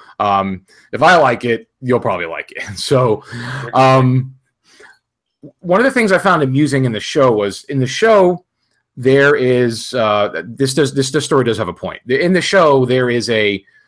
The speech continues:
it's a, 'cause it's a space, you know, Earth, Mars, uh, the asteroid belt, and there's a ship, uh, that people get. It's called the Rocinante.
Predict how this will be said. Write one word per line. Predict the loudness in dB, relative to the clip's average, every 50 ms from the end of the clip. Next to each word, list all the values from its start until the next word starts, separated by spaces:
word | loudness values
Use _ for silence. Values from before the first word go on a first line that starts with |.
| _ _ _ _ _ _ _ _ _ _ -16 -6
it's | -6 -4 -2 0
a, | 0 0 0
'cause | 0 -2 -4
it's | -4 -4
a | -8
space, | -8 -2 -2 -2 -2 -2 -4
you | -8
know, | -6 -4
Earth, | -2 -2 -2 -2 -4
Mars, | -2 0 2 2 0 0 -4 -8 -6
uh, | -4 -2 -2 0 -2 -2 -2
the | -2 -2
asteroid | -4 -4 -4 -4 -4 -4 -2
belt, | -2 -4 -2 -4 -4 -4
and | -2
there's | -2 -2 -2 -2
a | -6
ship, | -8 -4 -4 -4 -4 -4 -10 _ _ _
uh, | -2 0 0 0 -2
that | -2 -4 -4 -4 -6
people | -10 -8 -8 -6
get. | -4 -4 -4 -4
It's | -6 -12 -20 -12
called | -6 -4 -4 -2
the | -2 -2
Rocinante. | -2 -2 -2 -4 -6 -8 -6 -6 -8 -8 -10 -18